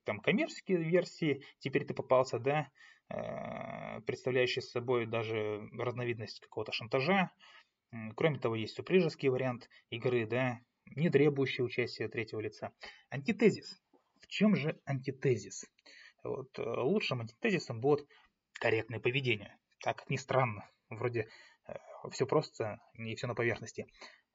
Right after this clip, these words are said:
Э, при первой же возможности следует до мельчайших подробностей обсудить все условия договора, естественно, да, заключаемого, э, с игроком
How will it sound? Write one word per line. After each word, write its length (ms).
Э, 180
при 140
первой 400
же 140
возможности 760
следует 300
до 80
мельчайших 440
подробностей 460
обсудить 340
все 140
условия 280
договора, 380
естественно, 500
да, 200
заключаемого, 920
э, 200
с 140
игроком 560